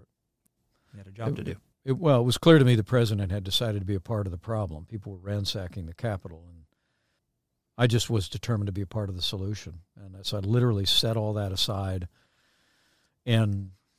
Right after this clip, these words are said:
Speaker 1: got the Republican and Democrat leaders of the House and Senate on the phone and, and began the process of seeing what role I could help play in facilitating a response and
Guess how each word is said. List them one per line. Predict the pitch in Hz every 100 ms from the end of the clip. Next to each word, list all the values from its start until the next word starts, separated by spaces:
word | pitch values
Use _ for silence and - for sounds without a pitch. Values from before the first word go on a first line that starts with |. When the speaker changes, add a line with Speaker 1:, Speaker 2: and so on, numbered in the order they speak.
| _ _ 147
Speaker 1:
got | 117 110
the | 113
Republican | 101 95 123 113 -
and | 110
Democrat | 104 107 101 110 98
leaders | 107 104 101 95 101
of |
the | 87 90
House | 101 98
and | 104
Senate | - 107 95 92 -
on | 104 98
the |
phone | 90 120 107 104 98 92 90 -
and, | 107 92 90 85 _ _
and | 107 98
began | 98 98 107 101
the | 95
process | - 95 95 98 85 101
of | 85 - _ _ _ _ -
seeing | - 143 123 107
what | 110 -
role | 107 104 95
I | 101
could | 98 82
help | 92 87 _ _ _ _
play | 117 107 95 92
in | 90
facilitating | - 107 - 110 95 98 92 92
a | 90
response | 90 - - 101 104 -
and | 90 87